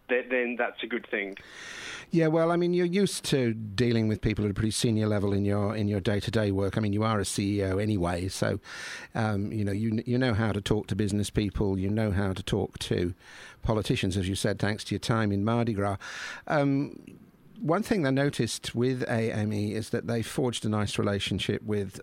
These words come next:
Speaker 2: Ben and Jerry's just before the election. Are you going to be looking for more corporate tie-ups like that?
Speaker 1: Uh, that, that's not in my scope of work.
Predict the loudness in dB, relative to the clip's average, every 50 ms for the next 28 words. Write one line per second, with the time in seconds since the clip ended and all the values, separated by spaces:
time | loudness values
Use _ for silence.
0 | -6 -4 -2 0 0 0 0 0 2 2 2 2 0 0 -2 -4 -4 -6 -6 -4
1 | -6 -8 -4 -2 -2 -2 0 0 0 0 -2 -4 -4 -4 -4 -4 -4 -4 -6 -10
2 | -14 -12 -12 -12 -12 -14 -10 -4 0 0 2 2 2 2 2 2 2 2 2 2
3 | 4 4 2 2 0 0 0 0 2 2 0 0 2 2 2 0 0 0 0 2
4 | 2 4 4 2 2 2 0 0 2 2 2 2 2 2 2 0 0 2 0 -4
5 | -4 0 -2 0 0 0 -2 -4 -4 -4 -4 -4 -4 -4 -6 -6 -6 -6 -10 _
6 | _ -20 -20 -20 -20 -20 -20 -20 _ _ _ _ _ -18 -16 -16 -16 -18 -20 -20
7 | -20 -20 -6 2 2 4 4 4 2 2 2 2 2 2 0 0 -2 -2 -2 -4
8 | -6 -2 -2 0 0 0 -2 -4 -6 -6 -4 -4 -2 0 0 2 2 2 2 2
9 | 0 0 -2 -2 -4 -4 -6 -10 -12 -18 -20 -20 -14 -6 -2 0 0 0 0 -2
10 | -4 -10 -6 -4 -2 -2 -2 -4 -6 -4 -2 0 2 2 2 2 0 0 -2 -4